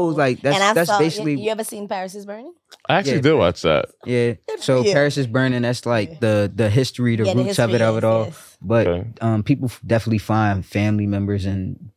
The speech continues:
Speaker 2: like, b-, brothers hood, sisters hood, like, years in.
Speaker 1: So are you,
Speaker 2: Type shit.
Speaker 1: um, saying to just don't worry about your immediate family?
Speaker 2: No, no, I'm not saying that.
Speaker 1: Yeah.
Speaker 2: Like, you, you,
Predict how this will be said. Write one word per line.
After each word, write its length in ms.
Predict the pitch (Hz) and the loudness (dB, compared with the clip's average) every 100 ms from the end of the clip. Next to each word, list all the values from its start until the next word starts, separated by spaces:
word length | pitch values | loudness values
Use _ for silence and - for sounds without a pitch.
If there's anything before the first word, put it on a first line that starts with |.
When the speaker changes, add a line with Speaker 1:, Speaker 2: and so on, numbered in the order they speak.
| _ | _
Speaker 2:
like, 300 | 104 95 95 - | 0 2 0 -4
b-, 180 | 92 90 - _ _ _ - | -8 -8 -10 _ _ _ 0
brothers 340 | 113 110 101 | 4 4 4
hood, 220 | 113 104 | 2 2
sisters 360 | - 98 98 90 | 0 -2 -4 -2
hood, 280 | 104 98 92 | -2 0 0
like, 320 | 90 90 - _ | 0 -2 -6 _
years 540 | - 98 107 107 104 92 | -4 2 4 4 2 2
in. 220 | 104 98 | 2 2
Speaker 1:
So 100 | 95 | 0
are 220 | - 190 | 2 2
you, 300 | 190 196 190 | 2 0 0
Speaker 2:
Type 20 | |
shit. 60 | 185 | 0
Speaker 1:
um, 160 | 185 175 | -2 -2
saying 340 | - 196 190 | -2 0 -2
to 120 | 185 175 | -2 -4
just 440 | 180 160 - - | -4 -4 -6 -2
don't 260 | 185 180 180 | -2 -2 -2
worry 260 | 180 180 | -2 0
about 320 | 180 175 170 | -2 -2 -2
your 100 | 175 | -4
immediate 400 | 175 180 175 175 | -2 -2 -4 -6
family? 220 | - 180 165 | -4 2 4
Speaker 2:
No, 160 | 156 | 4
no, 100 | 139 | 4
I'm 160 | 151 160 | 4 4
not 220 | 170 113 | 2 2
saying 380 | - 139 127 107 | 2 4 4 4
that. 240 | 135 117 | 4 2
Speaker 1:
Yeah. 40 | - | 2
Speaker 2:
Like, 320 | 123 110 - - | 2 2 -2 0
you, 340 | 135 131 107 95 | 2 4 0 2
you, 260 | 143 135 | 2 2